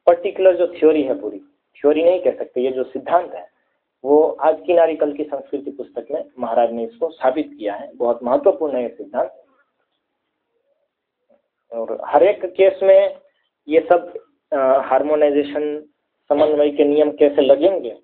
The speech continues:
उसको तो बड़े फोरम में चर्चा नहीं किया जा सकता, क्योंकि ज़्यादातर लोग इसको समझ नहीं पाएंगे। लोग सोचेंगे, "ये तो प्रभुपाद के विरुद्ध जा रहे हैं," क्योंकि हम लोग प्रभुपाद को अलग प्रकार से समझे। हम समझे कि प्रभुपाद का जो वाक्य है, हर एक वाक्य का एक ही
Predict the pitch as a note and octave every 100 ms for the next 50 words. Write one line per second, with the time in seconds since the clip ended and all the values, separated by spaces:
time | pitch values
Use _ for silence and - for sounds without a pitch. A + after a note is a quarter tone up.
0 | - - - G4 D4+ - _ _ D#3+ -
1 | - F#3 F3+ F3+ F3+ - _ _ _ _
2 | _ _ - D3+ D3 F3 F3 E3+ F3 E3
3 | E3 F3 E3+ G3 D3+ B2+ A#2 - C3 B2+
4 | C3+ - B2+ C#3+ D3+ D3+ D3 C#3+ D3+ D3
5 | F#3 E3 C#3+ A#2 G#2+ G#2+ - _ _ _
6 | _ - B2 B2+ C#3 C#3+ D3 E3 D#3+ D#3+
7 | D3 D#3 D3 C#3+ C3 A#2+ G#2+ G2+ _ _
8 | _ _ _ F#2+ D3+ C#3+ D#3+ E3+ - D#3+
9 | D#3+ F3 E3+ - E3 E3 D3+ _ _ _
10 | _ _ _ - E3+ F#3+ E3+ - D3+ B2+
11 | B2+ A#2 G#2 A#2 C#3 C#3+ D3+ D3+ F#3 D3+
12 | D3+ - _ _ _ _ _ C#3+ D3+ C#3+
13 | D3+ - C3 D3+ C#3+ C#3+ D3 E3+ E3 C#3+
14 | E3+ D#3 D#3+ - D#3+ E3 - D#3 E3+ F3+
15 | F#3+ F#3